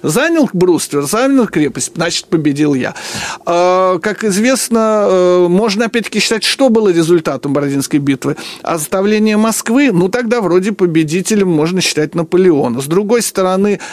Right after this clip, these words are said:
армия в результате Бородинской битвы была настолько измотана и обескровлена, и уже моральный дух был надломлен, потому что они с этого момента перестали верить, что они победят.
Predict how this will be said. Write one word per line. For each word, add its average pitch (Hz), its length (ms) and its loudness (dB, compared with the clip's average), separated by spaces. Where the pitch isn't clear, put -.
армия 185 500 0
в 151 60 0
результате 156 880 2
Бородинской 156 560 -2
битвы 175 240 0
была 170 180 2
настолько 185 500 0
измотана 151 500 0
и - 20 0
обескровлена, 165 720 0
и 170 120 -2
уже 170 200 4
моральный 170 540 0
дух 156 240 0
был 151 220 2
надломлен, 165 600 0
потому 147 120 -6
что - 140 -2
они 151 120 0
с 139 120 -4
этого 165 220 0
момента 185 340 -2
перестали 170 580 0
верить, 190 260 2
что - 160 -2
они 160 180 -2
победят. 160 580 -2